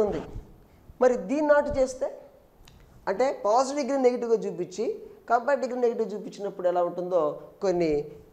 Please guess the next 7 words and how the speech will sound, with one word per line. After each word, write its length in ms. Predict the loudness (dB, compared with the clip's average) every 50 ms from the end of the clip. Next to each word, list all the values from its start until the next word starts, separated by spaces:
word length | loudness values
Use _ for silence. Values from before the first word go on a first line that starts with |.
| -8
ఎగ్జాంపుల్స్ 420 | -6 0 2 2 2 2 -2 -6 -8 -6
చేద్దాం. 280 | -6 -6 -6 -4 -8 -8 -10 -14 -20 -20 -16 -14 -10
ఇప్పటివరకు 320 | -4 0 2 4 4 4 2
మనం 120 | 2 2 2 2
ఏం 60 | 4 4
చేసాం, 300 | 4 4 4 0 0 0 0 -2 -4 -8 -14 -18 -20 -20 -10 _ 2
పాజిటివ్ 360 | 4 4 4 2 0 -6 -4